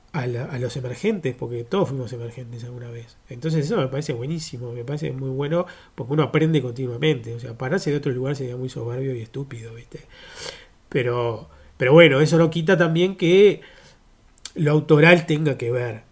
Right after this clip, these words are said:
¿tá? Que uno tenga, o sea, derecho a decir lo que dice,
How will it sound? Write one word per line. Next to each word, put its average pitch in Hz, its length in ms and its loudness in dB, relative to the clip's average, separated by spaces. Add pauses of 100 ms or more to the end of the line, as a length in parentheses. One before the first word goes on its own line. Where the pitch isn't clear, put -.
(120)
¿tá? 127 240 -8
Que 131 100 -8
uno 143 220 0
tenga, 143 640 -2 (320)
o 139 100 -8
sea, 123 520 -6
derecho 139 960 2 (520)
a 123 120 -8
decir 127 280 -6
lo 156 160 2
que 156 120 4
dice, 202 600 2